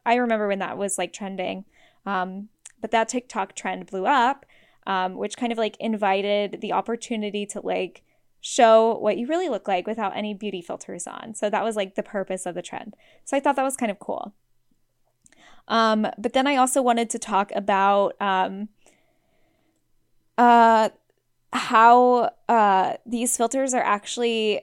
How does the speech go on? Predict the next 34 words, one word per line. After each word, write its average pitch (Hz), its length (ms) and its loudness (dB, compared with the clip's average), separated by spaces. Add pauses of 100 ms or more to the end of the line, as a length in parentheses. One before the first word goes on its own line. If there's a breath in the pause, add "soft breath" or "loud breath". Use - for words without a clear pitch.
helping 220 560 -2
the 196 280 -4
trans 208 400 -6
and 208 80 -6
non-, 185 340 -8
non-binary 196 840 -4
community. 226 640 -8
I'll 233 140 -4
flip 233 340 -6
the 202 180 -10
other 196 160 -2
side 190 360 -4
and, - 200 -14
and 208 140 -10
talk 202 220 -14
about 208 160 -8
the 190 80 -14
negatives 196 420 -8
of, 196 160 -10 (100)
of 185 140 -12
that 175 180 -6
as 196 160 -8
well. 185 380 -4 (320 soft breath)
But, 208 380 2
um, 196 400 -4
I, 214 560 -2
when 226 160 -4
I 226 60 -2
was 214 300 -4
Googling 220 600 -6
gender 202 320 -6
euphoria, 202 920 -4 (340)
um, 190 440 -2
I 208 260 -6